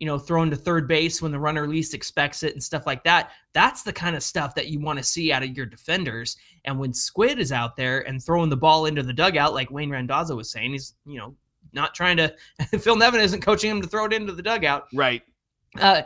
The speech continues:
Speaker 1: it, it, you really have to look at, like, who the culprits were and could be for twenty twenty-four and figure out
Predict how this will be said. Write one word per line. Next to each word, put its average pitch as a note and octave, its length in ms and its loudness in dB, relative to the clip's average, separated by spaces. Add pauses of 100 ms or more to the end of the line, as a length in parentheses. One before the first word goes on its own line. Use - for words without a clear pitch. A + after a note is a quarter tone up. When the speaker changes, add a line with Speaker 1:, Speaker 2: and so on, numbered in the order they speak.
(420)
Speaker 1:
it, G3 280 -2
it, G3 180 0
you F#3 220 -2
really G#3+ 300 4
have G3 160 2
to F#3 80 -4
look F#3 220 0
at, E3+ 140 2
like, D3 140 -2
who E3 160 0
the D#3+ 80 -2
culprits D#3+ 600 -4 (220)
were B3 480 -2 (160)
and C#3 240 -6
could B3+ 320 -4
be A#2+ 380 -2 (400)
for D3 100 -4
twenty C#3 320 -4
twenty-four C#3+ 600 -4
and E3 120 -4
figure B3 260 -2
out G#3 280 2